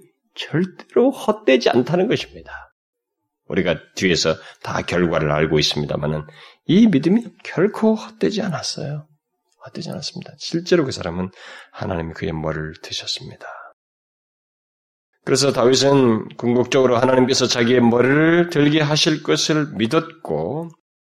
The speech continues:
자기를 회복시키실 것을 확신했습니다. 이것은 우리에게 아주 중요한 사실을 제공해주고 또 교훈해줍니다.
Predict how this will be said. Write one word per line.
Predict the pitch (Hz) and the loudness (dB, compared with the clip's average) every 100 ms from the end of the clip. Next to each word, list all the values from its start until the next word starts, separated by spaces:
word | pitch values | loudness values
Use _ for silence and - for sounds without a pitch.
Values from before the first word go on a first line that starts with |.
| _ _ _ | _ _ _
자기를 | - 87 90 104 | -4 0 0 2
회복시키실 | 147 156 - - 143 147 - | 0 2 0 0 0 0 0
것을 | 147 151 147 | 0 0 -2
확신했습니다. | 147 160 151 - 156 147 143 - 143 - - - - _ _ _ _ _ _ _ _ _ _ _ _ _ _ - - | -2 -6 -2 0 0 -2 -4 -6 -10 -10 -14 -16 -20 _ _ _ _ _ _ _ _ _ _ _ _ _ _ -14 -2
이것은 | 139 185 214 | 2 4 6
우리에게 | 160 175 160 | 6 4 4
아주 | 156 143 151 | 4 4 2
중요한 | - 143 147 139 | 2 2 4 4
사실을 | 135 117 117 120 113 110 101 | 2 2 2 4 4 4 2
제공해주고 | - 107 104 101 98 95 90 113 180 | 0 0 2 2 2 0 0 0 0
또 | 113 92 90 | 0 0 0
교훈해줍니다. | 98 92 90 90 90 82 78 73 - - | 2 2 2 -2 -6 -6 -6 -8 -12 -18